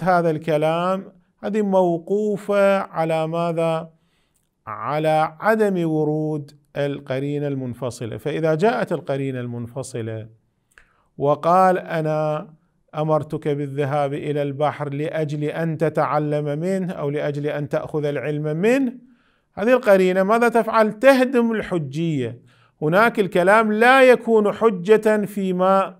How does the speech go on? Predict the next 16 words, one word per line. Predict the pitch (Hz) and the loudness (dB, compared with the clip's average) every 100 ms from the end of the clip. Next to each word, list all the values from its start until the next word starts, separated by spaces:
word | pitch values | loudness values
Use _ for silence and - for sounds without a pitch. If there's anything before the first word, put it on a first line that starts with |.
| 156 | -12
استظهر، | - - 156 131 147 139 | -6 -2 -2 0 -2 -2
استظهر | 147 - 180 143 131 120 | -6 -2 0 0 0 -2
منه، | 113 104 104 _ _ _ _ | -4 -8 -14 _ _ _ _
وإنما | 156 - 196 180 156 143 127 - - | -4 0 0 0 0 0 -2 -6 -8
تكون | 143 185 175 151 | -6 -2 -2 -2
الحجية | - 147 131 131 170 185 202 226 240 233 - _ _ _ | -2 -6 -8 -8 -6 0 2 2 -2 -8 -20 _ _ _
للمفهوم | 139 165 202 220 226 226 - - 165 165 170 175 170 180 254 269 | -6 -2 0 0 -2 -6 -14 -6 -2 0 0 0 0 0 0 2
من | 254 208 190 | 2 2 2
مجموع | 180 175 160 220 262 190 | 0 0 0 2 2 2
الكلام، | 165 - 156 151 147 143 | 0 0 0 0 -2 -4
من | 151 175 185 180 180 - - _ | -4 -2 -2 -6 -12 -20 -20 _
يعني | 143 127 143 147 | -8 -4 -4 2
ذلك | 170 175 165 156 | 4 4 2 -4
الكلام | 139 147 160 165 151 | -4 -4 -2 -2 -2
الأول | - 180 214 214 214 214 - _ _ _ _ _ - | -2 0 2 4 4 2 -8 _ _ _ _ _ -2
والقرينة. | 151 170 175 170 - 156 - 147 156 156 139 127 131 | 2 4 2 0 -2 -6 0 0 2 -2 -2 -6 -10